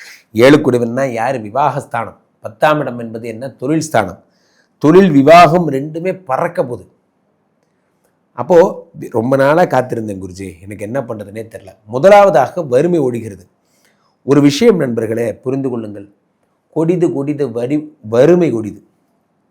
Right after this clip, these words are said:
ஔவையார்ட்ட கேட்கிறா, ஔவையார் சொல்றா முருகப்பெருமான்கிட்ட. முருகப்பெருமான் கேட்கிறார், "கொடியது என்னவோன்னு?" கேட்கிறார். அதுக்கு ப-, ஔவை பதில் சொல்றாளா,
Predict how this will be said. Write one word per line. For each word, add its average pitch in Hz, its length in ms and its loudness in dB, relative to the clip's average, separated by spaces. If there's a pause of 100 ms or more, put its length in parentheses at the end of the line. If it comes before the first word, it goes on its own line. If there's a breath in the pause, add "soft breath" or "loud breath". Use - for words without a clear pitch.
(540)
ஔவையார்ட்ட 120 480 -2 (100)
கேட்கிறா, 107 300 -8 (240)
ஔவையார் 120 340 -6
சொல்றா 107 380 -8
முருகப்பெருமான்கிட்ட. 101 840 -14 (720)
முருகப்பெருமான் 120 600 -2
கேட்கிறார், 113 460 -8 (760)
"கொடியது 151 520 -2
என்னவோன்னு?" 113 560 -8
கேட்கிறார். 92 400 -16 (360)
அதுக்கு 110 680 -8
ப-, 117 200 -8
ஔவை 127 280 -2
பதில் 117 260 -6
சொல்றாளா, 95 360 -14